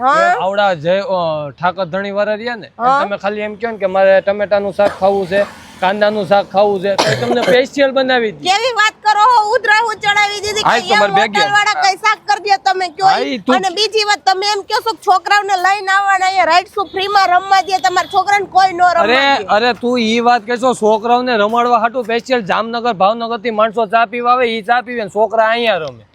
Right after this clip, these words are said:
Speaker 1: ન્યાથી ઠઠ્ઠી ચા પીવા
Speaker 2: હા,
Speaker 1: આવે?
Speaker 2: જામનગર, રાજકોટ અને ભાવનગરથી બધેથી આવે હે.
Speaker 1: તો મને એમ છે હવે ઉપરથી ભગવાન નો આવે તો હારું.
Speaker 2: હા, તી આવે, નામ જ એવું હોય, જય ઠાકર ધણી, ઠાકરને આવવું પડે.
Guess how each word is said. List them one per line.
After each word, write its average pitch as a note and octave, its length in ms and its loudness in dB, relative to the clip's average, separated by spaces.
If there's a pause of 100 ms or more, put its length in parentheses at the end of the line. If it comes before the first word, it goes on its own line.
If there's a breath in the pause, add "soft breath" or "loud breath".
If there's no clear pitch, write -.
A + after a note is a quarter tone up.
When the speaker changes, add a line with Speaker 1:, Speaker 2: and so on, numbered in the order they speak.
Speaker 1:
ન્યાથી D#5 360 2
ઠઠ્ઠી C#5 320 0
ચા C#5+ 240 2
પીવા F3+ 120 2
Speaker 2:
હા, C4 400 2
Speaker 1:
આવે? C4+ 80 0
Speaker 2:
જામનગર, A#3 1000 -2
રાજકોટ G#3+ 680 -2
અને G#3+ 160 -6
ભાવનગરથી G#3+ 680 -4
બધેથી G3 580 -2
આવે F#3+ 320 0
હે. D3 200 -6 (240)
Speaker 1:
તો C#4+ 80 -6
મને D4 280 0
એમ F4 120 0
છે E4+ 100 -4
હવે E4 180 2
ઉપરથી E4 460 -4
ભગવાન D4+ 420 0
નો F4+ 100 0
આવે F#4 260 4
તો F#4 100 0
હારું. G#4 180 2
Speaker 2:
હા, - 60 0
તી B3+ 280 -2
આવે, A3+ 480 0 (240)
નામ C4 340 0
જ C4+ 80 -2
એવું C#4 220 0
હોય, B3+ 220 2
જય A3+ 240 2
ઠાકર A#3 360 -2
ધણી, A#3+ 300 -2
ઠાકરને A#3 500 -2
આવવું C#4+ 340 -2
પડે. G#3+ 360 -4